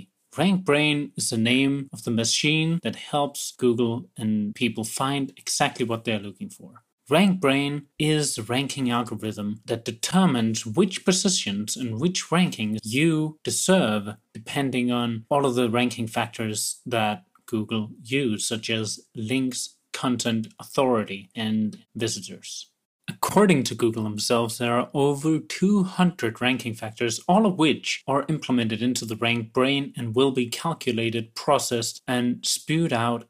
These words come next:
every time a Google search has been requested.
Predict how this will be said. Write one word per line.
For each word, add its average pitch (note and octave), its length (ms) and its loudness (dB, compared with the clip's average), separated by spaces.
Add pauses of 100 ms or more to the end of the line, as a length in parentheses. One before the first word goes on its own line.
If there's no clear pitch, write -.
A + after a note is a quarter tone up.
(160)
every C3 320 0
time A#2+ 260 -4
a G#2 160 -6
Google A#2 220 -4
search - 540 -6
has - 100 -10
been G#2+ 200 -6
requested. - 600 -8